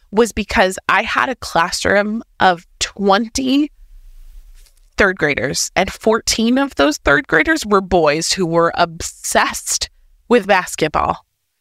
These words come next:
I was not engaging them at all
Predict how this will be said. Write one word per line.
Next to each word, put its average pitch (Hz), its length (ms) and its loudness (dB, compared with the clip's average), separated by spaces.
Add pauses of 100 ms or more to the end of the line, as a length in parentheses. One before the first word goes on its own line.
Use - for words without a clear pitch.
(560)
I 214 160 0
was 202 300 -4
not 202 380 0
engaging 208 580 -2
them 170 340 0 (480)
at 208 200 0
all 190 440 2